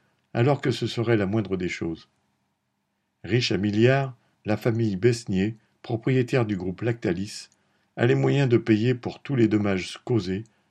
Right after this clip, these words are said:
et pour les mesures de dépollution envisagées. Pour le moment, loin de chercher à rassurer sur ses intentions,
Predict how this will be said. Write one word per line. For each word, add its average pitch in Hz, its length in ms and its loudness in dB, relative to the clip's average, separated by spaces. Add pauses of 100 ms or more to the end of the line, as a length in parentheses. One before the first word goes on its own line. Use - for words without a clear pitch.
(120)
et 120 100 0
pour 120 180 0
les 101 140 0
mesures 113 500 0
de 92 140 -8
dépollution 110 760 -2
envisagées. 85 600 -6 (1040)
Pour 85 140 -4
le 87 80 2
moment, 113 400 2
loin 113 220 2
de 110 100 2
chercher 107 400 -4
à 92 80 0
rassurer 113 480 -2
sur - 220 -12
ses 85 180 -6
intentions, 107 580 -6